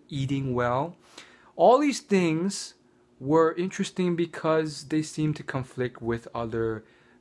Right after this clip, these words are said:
uh, first world country or modern America values like work hard, work ninety plus hours a week.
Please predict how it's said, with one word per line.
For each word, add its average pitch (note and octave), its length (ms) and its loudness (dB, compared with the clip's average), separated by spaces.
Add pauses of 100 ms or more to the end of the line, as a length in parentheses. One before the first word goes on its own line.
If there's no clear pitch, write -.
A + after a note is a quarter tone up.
uh, A2 280 -16 (760)
first D3+ 360 2
world C3 220 0
country B2 480 -2
or A2 480 -2 (920)
modern B2+ 440 4
America A#2 640 -2
values G2+ 600 -4
like G2+ 320 -4 (400)
work A#2 480 0
hard, A2 420 0 (480)
work B2+ 420 2
ninety B2+ 640 0
plus A#2 460 -6
hours G#2 400 -4
a G2+ 80 -6
week. G#2+ 480 -10